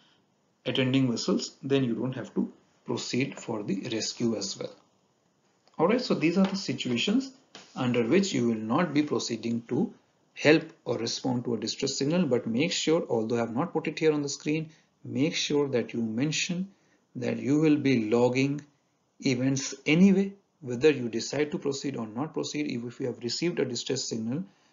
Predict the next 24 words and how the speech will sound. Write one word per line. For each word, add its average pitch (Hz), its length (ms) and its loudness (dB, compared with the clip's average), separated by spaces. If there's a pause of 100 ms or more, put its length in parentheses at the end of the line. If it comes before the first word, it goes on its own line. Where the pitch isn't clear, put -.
(160)
you 127 100 -4
will 117 280 0
note 165 160 4
down 147 220 6
the 143 100 6
details 120 400 0
of 156 80 2
the 143 60 4
distress 135 380 -2
signal 156 380 0 (280)
and 120 160 -6
also 147 300 0
note 131 300 2
down 131 200 4
the 131 120 2
reason 147 440 4 (920)
for - 140 -4
which 196 320 2
you 127 200 2
have 143 180 4
not 139 520 0
decided 117 460 -2
to - 80 4
proceed. - 380 -2